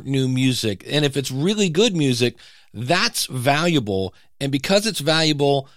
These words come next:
Shane will put up with basically fairly crappy audio, it sounds like, the quality of it.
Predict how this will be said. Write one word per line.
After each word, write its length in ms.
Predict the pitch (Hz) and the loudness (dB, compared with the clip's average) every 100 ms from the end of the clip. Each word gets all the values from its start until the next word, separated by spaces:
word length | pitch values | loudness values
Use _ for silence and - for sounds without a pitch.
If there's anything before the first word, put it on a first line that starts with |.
| - | -12
Shane 400 | - - 175 190 | -2 2 2 2
will 140 | 175 156 | 0 0
put 220 | - 190 | 2 4
up 220 | 175 143 | 4 2
with 400 | 135 143 135 127 | 2 2 2 -2
basically 680 | 156 202 190 180 180 175 151 - - | 0 0 0 2 2 2 0 -16 -20
fairly 580 | - - 165 175 175 | -20 -4 2 4 2
crappy 500 | 170 - 156 165 170 | 0 0 0 2 2
audio, 380 | 165 165 160 107 | 4 4 4 0
it 80 | 90 | 0
sounds 320 | - 117 110 | -2 -2 0
like, 280 | 107 95 87 - - | 0 -2 -4 -10 -10
the 180 | 143 139 | -4 -4
quality 500 | - 175 196 123 107 | 2 4 4 2 0
of 140 | 87 | 0
it. 160 | 87 | -6